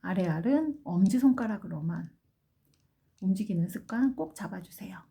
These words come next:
오늘은 교재 속 오와 육 연습 문제를 하루에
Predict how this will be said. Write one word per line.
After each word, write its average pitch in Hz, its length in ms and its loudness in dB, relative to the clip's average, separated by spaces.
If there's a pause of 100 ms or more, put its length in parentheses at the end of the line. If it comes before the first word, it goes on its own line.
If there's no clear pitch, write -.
(880)
오늘은 190 560 4 (400)
교재 196 280 2
속 214 600 0 (340)
오와 208 600 4 (1160)
육 247 160 8 (160)
연습 175 280 2
문제를 190 600 0
하루에 277 460 0